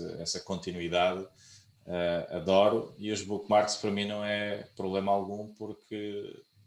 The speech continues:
tenho isto sincronizado com, com todos os dispositivos por estar a utilizar um único browser, sem necessidade de extensões nativamente. Eh, o, o browser do Safari também, eh, o Ricardo, e dando a minha perspectiva aqui,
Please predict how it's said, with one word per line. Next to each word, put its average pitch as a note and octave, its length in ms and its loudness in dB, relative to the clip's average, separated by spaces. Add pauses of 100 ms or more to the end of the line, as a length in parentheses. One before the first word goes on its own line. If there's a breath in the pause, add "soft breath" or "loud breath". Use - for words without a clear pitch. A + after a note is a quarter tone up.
(100)
tenho F2+ 300 -4
isto - 180 -10 (120)
sincronizado F2 720 -2
com, E2+ 320 -6
com F2 160 -8
todos E2+ 260 -4
os E2+ 120 -4
dispositivos F2 600 -8 (100)
por - 60 -20
estar E2+ 360 -4 (760 loud breath)
a E2+ 40 -4
utilizar F2 380 0
um F2+ 160 -2
único F2 260 -6
browser, F2 460 0 (420 soft breath)
sem F#2+ 220 -4
necessidade F2 380 -2
de - 60 -2
extensões F2+ 640 -4
nativamente. D#2+ 680 -10 (840 loud breath)
Eh, G2+ 380 4 (260)
o, G2 260 -6
o F#2+ 40 -2
browser G2+ 520 4
do F2 100 -6
Safari F#2+ 680 2
também, F#2 680 -2 (100)
eh, F2 40 -10
o E2+ 400 -6
Ricardo, F2 520 -4
e E2 180 -8
dando E2+ 220 -8
a - 20 -8
minha E2+ 140 -8
perspectiva F2 520 -8
aqui, F2 480 -8